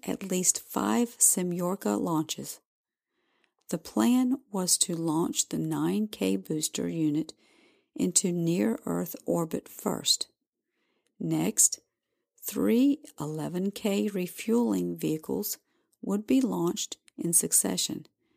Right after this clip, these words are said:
and transfer fuel to the nine K using pressurized gas. The three refueling vehicles brought the fuel margin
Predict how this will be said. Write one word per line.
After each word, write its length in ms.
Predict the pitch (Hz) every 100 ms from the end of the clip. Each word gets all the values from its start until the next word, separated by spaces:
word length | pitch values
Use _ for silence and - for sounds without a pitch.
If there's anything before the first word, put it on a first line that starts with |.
| _ _ _
and 160 | 202 196
transfer 560 | - 254 277 - 185
fuel 580 | 180 - 185 175 160 165 _ _
to 100 | -
the 100 | 185
nine 400 | 170 165 175 208
K 460 | 208 170 160 165 - _ _ _ _
using 420 | - 170 165 180
pressurized 880 | 170 - 170 - 160 160 151 156 -
gas. 520 | 185 202 170 - - - _ _ _ _ _ _ _ _
The 80 | 180
three 520 | - - 202 247 277
refueling 800 | 196 196 214 - 202 185 196 196
vehicles 640 | 185 196 180 - 160 185 - _ _ _ _
brought 440 | 135 151 196 - -
the 100 | 240
fuel 440 | - 214 214 240
margin 560 | 202 170 160 165 175